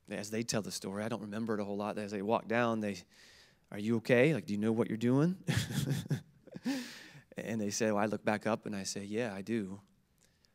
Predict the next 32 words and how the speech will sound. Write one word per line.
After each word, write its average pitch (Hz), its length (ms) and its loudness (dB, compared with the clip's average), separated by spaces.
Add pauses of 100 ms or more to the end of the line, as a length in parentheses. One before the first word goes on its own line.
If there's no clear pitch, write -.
(260)
I'm 127 120 -6
gonna 107 120 -4
be 104 120 -6
a 95 40 -8
preacher 165 380 -4
someday." 87 480 -12 (2250)
I 156 160 4
don't 160 220 4 (460)
think 143 180 0
I'm 101 120 -6
special, 147 480 0
but 113 200 -4 (200)
I, 117 220 -10
I - 20 -8
say 160 220 -2
that 120 140 2
story 156 220 -4
to 139 60 -2
say - 220 -4
I, 127 240 -4
I 139 40 0
don't 147 160 0
remember 127 340 0
a 107 80 0
day 127 260 2
where 113 160 -6
I 107 80 -4
wasn't 117 380 -2
a 117 40 -14
follower 104 380 -4
of 90 60 -10
Jesus. - 640 -12